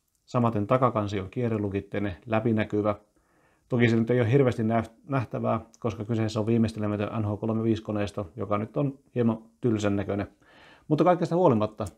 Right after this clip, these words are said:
mun mielestä se on ehkä paras koneisto, mitä tässä hintaluokassa voi vaan toivoa. Todella yleisesti laajasti käytetty koneisto, ja niitä on aina niinku mikrobrändeissä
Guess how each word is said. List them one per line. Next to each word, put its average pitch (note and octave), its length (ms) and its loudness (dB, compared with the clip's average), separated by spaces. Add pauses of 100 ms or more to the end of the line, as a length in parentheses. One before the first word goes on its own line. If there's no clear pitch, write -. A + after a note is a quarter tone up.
mun D3+ 120 0
mielestä D3 220 2
se C#3+ 80 0
on D3 120 0
ehkä C#3+ 160 -6
paras C#3+ 320 2
koneisto, C3 340 0
mitä B2 220 -2
tässä A#2 240 -8
hintaluokassa A2 500 -2
voi A#2+ 180 4
vaan A#2 180 4
toivoa. G2+ 480 0 (540)
Todella C#3 460 4 (140)
yleisesti C3 640 -2
laajasti A#2+ 340 2
käytetty G#2 380 -6
koneisto, C#3 540 0 (200)
ja B2 80 -6
niitä B2+ 240 0
on C3 60 0
aina B2 160 0
niinku A#2+ 180 -4
mikrobrändeissä G#2+ 840 -2